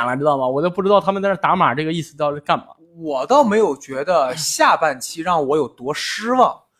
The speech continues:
Speaker 2: 因为我说实话，我也没有觉得上半期有多顶。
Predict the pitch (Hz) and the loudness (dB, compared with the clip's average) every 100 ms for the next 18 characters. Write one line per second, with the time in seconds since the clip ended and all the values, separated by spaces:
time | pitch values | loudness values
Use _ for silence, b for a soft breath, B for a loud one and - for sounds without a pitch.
0 | _ - 302 330 311 - 170 147 - 262 | _ -4 0 0 0 -2 -2 -2 -2 -4
1 | - 190 208 180 240 170 214 156 175 196 | -4 0 0 4 2 2 -2 -2 -4 -4
2 | - 196 180 - - 202 123 _ 135 113 | -4 -4 -6 -8 -8 -8 -10 _ -14 -6
3 | 202 214 143 | -6 -6 -16